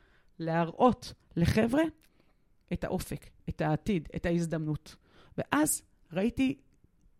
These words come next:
סרט שאני באמת ממליצה בחום לכל מי שעוסק בנוער, בהורות, בהדרכה, בהכוונה, בקבוצות,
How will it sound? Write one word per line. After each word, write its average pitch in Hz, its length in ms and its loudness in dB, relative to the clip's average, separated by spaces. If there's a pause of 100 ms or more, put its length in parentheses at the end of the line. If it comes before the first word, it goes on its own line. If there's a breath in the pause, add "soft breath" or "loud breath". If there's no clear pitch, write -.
(100)
סרט 202 640 -2
שאני 180 500 0 (200)
באמת 185 460 2
ממליצה 190 480 0
בחום 226 340 0
לכל 262 420 4
מי 233 180 4
שעוסק 180 500 2
בנוער, 190 460 4 (520 soft breath)
בהורות, 185 920 4
בהדרכה, 170 680 4 (380 soft breath)
בהכוונה, 185 600 6
בקבוצות, 160 720 -4